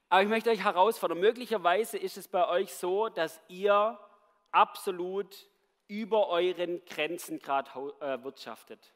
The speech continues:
Dass ihr quasi völlig bereits am Boden liegt, dann möchte ich euch ermutigen zu sagen, auch wenn's der, der Dienst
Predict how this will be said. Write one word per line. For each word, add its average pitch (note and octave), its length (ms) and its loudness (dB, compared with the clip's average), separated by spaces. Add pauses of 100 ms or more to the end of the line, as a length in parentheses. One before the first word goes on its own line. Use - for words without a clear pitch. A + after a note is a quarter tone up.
Dass D#3+ 200 -6
ihr D#3+ 220 2 (300)
quasi D3+ 420 0 (180)
völlig G3 600 -6 (140)
bereits C#3+ 380 -2
am C#3+ 180 -8
Boden D#3 260 -6
liegt, D3 180 -10
dann C3+ 120 -4
möchte D3+ 200 -8
ich C#3+ 120 -16
euch C#3 140 -12
ermutigen C#3 680 -12 (300)
zu - 140 -20
sagen, C#3 400 -2
auch E3+ 320 -2
wenn's F3 280 -6
der, D3+ 320 -2 (300)
der D3+ 140 0
Dienst F#3+ 640 -12